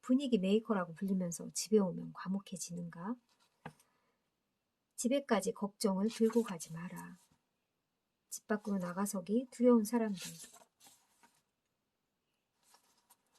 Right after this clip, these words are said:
취미생활을 즐기되 취미는 몸이나 마음을 고되거나 힘들게 하지 않는 것이어야 한다고 합니다. 취미는 많고 즐길 일도 많다. 지나갈 일은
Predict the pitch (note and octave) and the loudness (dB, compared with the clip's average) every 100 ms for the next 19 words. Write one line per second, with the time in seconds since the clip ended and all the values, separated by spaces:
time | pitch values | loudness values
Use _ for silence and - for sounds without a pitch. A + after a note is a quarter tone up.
0 | _ _ _ - C#4+ D4 C#4+ B3+ G3 F3 | _ _ _ -8 -6 -4 0 2 2 0
1 | - G3 F#3 F3+ A#3 - - C4 C4 G#3+ | -4 -4 -4 2 2 2 -6 -4 2 4
2 | A3 A3 E3 A3+ B3 B3+ F3+ E3+ F#3 G#3 | 4 2 6 6 6 4 0 -2 0 2
3 | F#3 G3+ B3 - _ _ _ _ _ - | 2 2 2 0 _ _ _ _ _ -4
4 | A#3 C4 B3+ F3+ F3 E3 B3+ B3+ B3 G#3+ | 4 4 4 2 -2 0 0 2 0 0
5 | G#3+ A3 F#3+ F3+ G3 A3 G#3 - F#3 F3+ | -4 -6 -6 0 2 2 0 -4 -8 -8
6 | F3+ G3 F#3+ F#3 F#3 F3+ - E3+ _ _ | -8 -8 -8 -8 -10 -10 -16 -20 _ _
7 | _ _ _ _ _ _ _ _ _ _ | _ _ _ _ _ _ _ _ _ _
8 | _ - C4+ C4 G#3 F3+ F3 - B3+ E4+ | _ -6 -2 2 2 0 -6 -2 -4 -4
9 | - - C4+ B3+ G3+ A#3+ A#3 F3 F#3 F#3 | -8 -6 0 2 6 4 4 -2 -6 -10
10 | - F3 F3 _ _ _ _ _ - G#3+ | -16 -16 -16 _ _ _ _ _ -4 2
11 | G#3+ G#3 F#3 F3 F#3 F#3+ A#3 | 2 2 -2 -4 -4 4 2